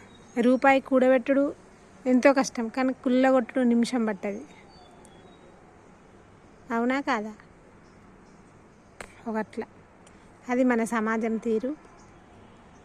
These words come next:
ఇది మన సమాజం పరిస్థితి, ఇది మనుషుల తీరు. మనుషులకు మానవత్వాలు లేవు మిత్రమా, అసలు ఏమీ లేవు.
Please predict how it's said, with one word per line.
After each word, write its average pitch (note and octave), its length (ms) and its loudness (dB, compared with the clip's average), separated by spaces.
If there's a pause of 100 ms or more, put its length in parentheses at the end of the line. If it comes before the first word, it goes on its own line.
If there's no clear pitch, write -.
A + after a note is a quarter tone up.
(2750)
ఇది B3+ 160 2
మన A#3 200 0
సమాజం A3+ 520 -4 (100)
పరిస్థితి, A#3 480 -6 (1160)
ఇది C4 120 4
మనుషుల A#3 480 2
తీరు. A3+ 380 0 (1800)
మనుషులకు B3 400 -2
మానవత్వాలు A#3 720 -4
లేవు A3+ 220 -4
మిత్రమా, A3 460 -6
అసలు A#3 340 -10
ఏమీ A3+ 240 -2
లేవు. A3 320 -6